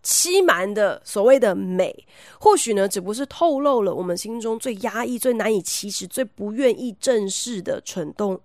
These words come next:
欲望吧。“It's just art”，说的好像很轻松哦，可是好像其实这不过就是一种范围概括而广泛、包山包海的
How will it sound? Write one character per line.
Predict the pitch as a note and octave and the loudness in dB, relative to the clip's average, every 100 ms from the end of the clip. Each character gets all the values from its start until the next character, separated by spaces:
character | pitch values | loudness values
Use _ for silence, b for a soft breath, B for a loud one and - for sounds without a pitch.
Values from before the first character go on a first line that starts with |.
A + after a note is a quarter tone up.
| - | -10
欲 | G3 | -8
望 | E3+ D#3+ - | -6 -8 -10
吧。 | - - A3+ _ _ _ _ _ _ _ _ _ _ _ _ _ _ _ | -14 -14 -20 _ _ _ _ _ _ _ _ _ _ _ _ _ _ _
“It's | A#3+ - - | -4 -4 -4
just | E4+ F4 - - _ | -4 -4 -8 -12 _
art”， | A3+ C4 - - - b b b b b | -8 -6 -10 -16 -20 b b b b b
说 | F#4 G4+ | 2 4
的 | |
好 | D#4 G#3 | 4 2
像 | A#3+ | 2
很 | A#3 E3+ | 0 -2
轻 | - G#3 | -4 -6
松 | G3+ G3 F#3 | -4 -4 -2
哦， | F3+ - | -6 -6
可 | |
是 | G#3+ F#4 - | -6 -6 -6
好 | - - | -12 -10
像 | F#3+ D4 C#4+ - | -4 -2 -4 -10
其 | - G#3+ | -8 -6
实 | A#3 G#3+ G3+ | -6 -6 -6
这 | - | -6
不 | B3 G#3+ | -8 -4
过 | C4 | -2
就 | B3 | -2
是 | A#3 | -4
一 | B3+ | -6
种 | G#3 - - | -6 -10 -12
范 | - F4 D#4+ A3 F#3+ | -2 2 4 2 -2
围 | F3 F3+ - | -2 -4 -4
概 | D4+ B3 G#3 | -4 -2 -4
括 | - A3 G#3+ | -2 0 2
而 | G#3 F#3 | 0 -4
广 | F3 - - | -6 -8 -8
泛、 | - G3 F#3 - | -8 -8 -8 -6
包 | - C4+ C#4 C#4+ | 0 2 2 -2
山 | C#4 C4 C4+ | -4 -4 -6
包 | B3 B3 | -6 -4
海 | B3+ - | -4 -8
的 | - | -12